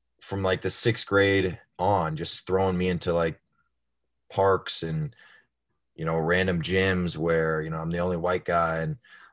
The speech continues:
you know, I just gotta fend for myself, and just kinda happened like that, where I kinda build up this kinda persona of, of this is kinda how I operate, and, and just go like that.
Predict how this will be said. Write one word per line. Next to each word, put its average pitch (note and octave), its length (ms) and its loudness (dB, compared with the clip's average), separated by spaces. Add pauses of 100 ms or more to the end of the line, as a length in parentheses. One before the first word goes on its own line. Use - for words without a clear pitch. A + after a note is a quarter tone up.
you E2 80 -4
know, E2 80 0
I E2+ 160 2
just E2 220 -6
gotta G2+ 180 4
fend G#2 320 2
for G#2 80 -8
myself, G2+ 600 4
and F2+ 200 -2
just F#2 300 -4
kinda F#2+ 240 -4
happened F#2+ 420 -2
like F#2 200 -4
that, G2 300 2
where F2 380 0 (420)
I E2+ 80 -6
kinda F#2 280 -2
build F#2+ 280 4
up F#2 160 0
this - 340 0
kinda F#2 280 -4
persona G2 540 -2
of, E2+ 420 -2 (140)
of D#2 320 -8
this F2 180 -6
is D#2+ 120 -8
kinda F2+ 220 -6
how F2 160 -2
I E2 120 0
operate, E2 540 -6 (160)
and, D2+ 360 -8
and D2 300 -10
just - 220 -10
go D#2+ 140 -2
like D#2 200 -6
that. F2 300 -4